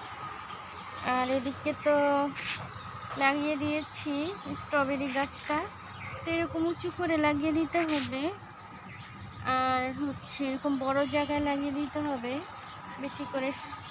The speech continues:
কিচেন কম্পোস্ট বা জৈব সার দিয়ে, তাহলে কিন্তু অনেক সুন্দরভাবে ধরবে। তাই এদিকে তো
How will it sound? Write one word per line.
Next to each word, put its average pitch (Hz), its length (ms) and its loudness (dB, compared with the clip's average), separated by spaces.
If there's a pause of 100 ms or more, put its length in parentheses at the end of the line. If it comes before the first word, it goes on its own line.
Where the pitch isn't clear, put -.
(480)
কিচেন 294 320 0 (140)
কম্পোস্ট 285 580 2 (100)
বা 262 80 2 (100)
জৈব 285 180 2 (160)
সার 285 180 0 (180)
দিয়ে, 277 260 2 (760)
তাহলে 320 260 4 (100)
কিন্তু 302 200 0 (100)
অনেক 320 180 4 (140)
সুন্দরভাবে 285 1080 4 (640)
ধরবে। 208 440 2 (1700)
তাই 277 180 -2
এদিকে 285 340 2 (140)
তো - 40 0